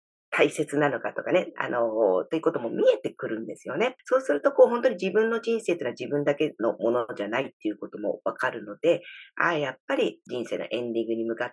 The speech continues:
てね、他のいろんな就活もやっていかなきゃいけないっていう本当の意味が見えてくるっていうのもすごく大きいと思います。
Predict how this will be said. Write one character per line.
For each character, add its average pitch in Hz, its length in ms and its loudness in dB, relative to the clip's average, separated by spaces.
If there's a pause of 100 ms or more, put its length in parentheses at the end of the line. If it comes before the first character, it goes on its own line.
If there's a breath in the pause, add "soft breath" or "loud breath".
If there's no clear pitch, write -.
て 151 80 -2
ね、 180 220 -2
他 - 180 2
の 113 160 0
い - 80 -4
ろ 120 80 2
ん 120 100 -2
な 123 100 -6
就 117 200 -4
活 120 240 -6
も 117 140 -2
や 117 80 0
っ - 60 -8 (120)
て 147 160 6
い 110 100 -6
か 151 120 -2
な 156 100 -2
き 147 80 -6
ゃ 131 60 -2
い 135 40 -10
け 147 120 -2
な 165 80 0
い 160 80 -4
っ - 20 -20
て - 80 -6
い - 20 -2
う 160 40 -4
本 - 180 0 (100)
当 587 100 10
の 554 160 4
意 - 40 2
味 277 60 4
が - 80 2
見 127 180 -4
え 110 60 -4
て - 100 -8
く 113 100 -8
る 110 120 -6
っ - 40 -20
て - 60 -6
い 175 40 0
う - 20 2
の 208 60 2
も - 60 -12
す - 100 -14
ご - 120 -2
く - 220 -6 (100)
大 - 220 -16
き 104 140 -10
い 95 40 -14
と - 220 -8 (280)
思 117 220 -4
い 113 60 -2
ま 104 100 -4
す。 - 220 -4